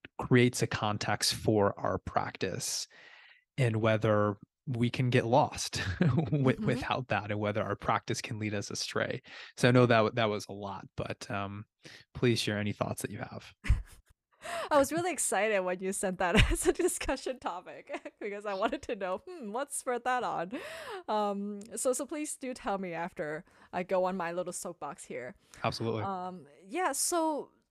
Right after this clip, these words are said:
Speaker 2: <sighs> according to my teacher, so I wanna say, first of all, like, what is right view, right? I feel like I'm not in a position where I can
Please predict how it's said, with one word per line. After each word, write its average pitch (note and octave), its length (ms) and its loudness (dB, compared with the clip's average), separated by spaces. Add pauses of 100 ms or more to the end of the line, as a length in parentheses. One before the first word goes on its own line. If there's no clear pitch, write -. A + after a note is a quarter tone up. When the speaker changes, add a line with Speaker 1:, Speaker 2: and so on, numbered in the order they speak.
(280)
Speaker 2:
<sighs> - 440 -14
according D#4 760 -4
to A#3+ 440 -8
my G3+ 440 -6
teacher, C#4+ 460 -10
so D#4 140 0
I C#4 60 4
wanna F4 160 -2
say, C#4+ 140 -4
first B3 200 -6
of G3+ 60 -10
all, F3 160 -8 (300)
like, G#3 220 -6 (500)
what A#3 320 -2
is A3+ 220 -4
right F3 300 -6
view, C3+ 240 -12
right? B2+ 280 -8
I A3 160 -4
feel B3+ 180 -2
like A3+ 180 -2
I'm F#3+ 240 -8
not F3 320 -6
in F#3 140 -14
a F#3 40 -10
position F#3 640 -10
where F#3 140 -4
I E3 140 -6
can F#3+ 320 -12